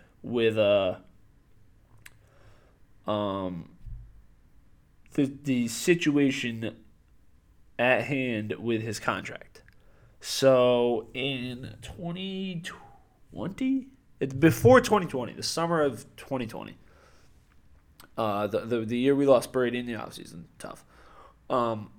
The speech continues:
<clears throat> the Patriots reconstructed Gilmore's contract, so pretty much giving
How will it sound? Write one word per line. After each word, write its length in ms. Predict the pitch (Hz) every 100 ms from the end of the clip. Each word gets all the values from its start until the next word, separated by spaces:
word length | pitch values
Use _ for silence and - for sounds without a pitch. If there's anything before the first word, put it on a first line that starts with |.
| 175 160 147 -
<clears throat> 460 | - - - _ -
the 340 | 151 147 143
Patriots 440 | 135 196 220 220 143
reconstructed 1000 | 135 165 - 131 175 156 151 135 120 107
Gilmore's 420 | 131 135 131 113
contract, 580 | - 104 95 - - - - - -
so 160 | -
pretty 320 | 113 165 165
much 300 | 156 151 -
giving 560 | 156 151 151 139 127 -